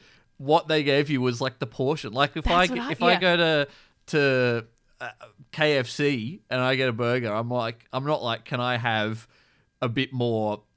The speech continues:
Speaker 1: uh, l-, lettuce on
Speaker 2: Lettuce.
Speaker 1: my burger?"
Speaker 2: <laughs>
Speaker 1: I just assume what is given to me is the, is the standard
Speaker 2: Yeah.
Speaker 1: dose of lettuce.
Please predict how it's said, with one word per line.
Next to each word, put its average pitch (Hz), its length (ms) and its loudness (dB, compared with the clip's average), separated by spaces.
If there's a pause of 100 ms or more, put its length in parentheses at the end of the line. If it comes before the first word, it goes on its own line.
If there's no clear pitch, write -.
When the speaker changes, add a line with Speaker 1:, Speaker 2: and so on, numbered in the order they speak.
Speaker 1:
uh, 101 400 -4 (240)
l-, 127 340 -14
lettuce 123 500 -4
on 135 60 0
Speaker 2:
Lettuce. 107 260 -2
Speaker 1:
my 107 60 -4
burger?" 113 540 -2 (180)
Speaker 2:
<laughs> - 200 -14
Speaker 1:
I 156 120 6
just 160 200 0
assume 165 360 0
what 147 240 4
is 143 180 0
given 151 280 0
to 143 120 -8
me 117 260 -4
is 120 180 -4
the, 120 320 -2 (300)
is 117 200 -6
the 127 80 -6
standard 123 640 -2
Speaker 2:
Yeah. 110 80 -10
Speaker 1:
dose 127 500 0
of 120 180 -4
lettuce. - 540 -8